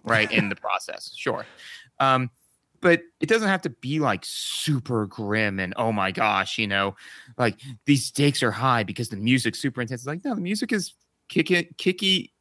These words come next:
Speaker 1: kicking, laid back, you know, like, very, you know, very fun, you know, and, uh,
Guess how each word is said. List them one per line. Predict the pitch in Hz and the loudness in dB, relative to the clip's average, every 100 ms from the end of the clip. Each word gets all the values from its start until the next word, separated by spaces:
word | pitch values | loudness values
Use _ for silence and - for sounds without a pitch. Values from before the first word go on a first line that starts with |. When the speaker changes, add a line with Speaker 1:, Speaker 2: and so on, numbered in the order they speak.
| _ _ - | _ _ -4
Speaker 1:
kicking, | 165 160 175 165 151 | -2 2 2 2 4
laid | 147 | 4
back, | 143 147 147 - | 4 2 0 -2
you | 147 | 0
know, | 143 143 | 2 2
like, | 139 | 2
very, | 143 151 147 147 - | 2 4 2 0 -6
you | - 180 | -6 -4
know, | 185 | 0
very | 156 190 | 4 4
fun, | - - 143 185 90 90 | 2 2 4 4 2 -8
you | 113 117 | -4 2
know, | 120 135 127 | 4 4 2
and, | 127 127 139 | 0 0 0
uh, | 143 143 | 2 2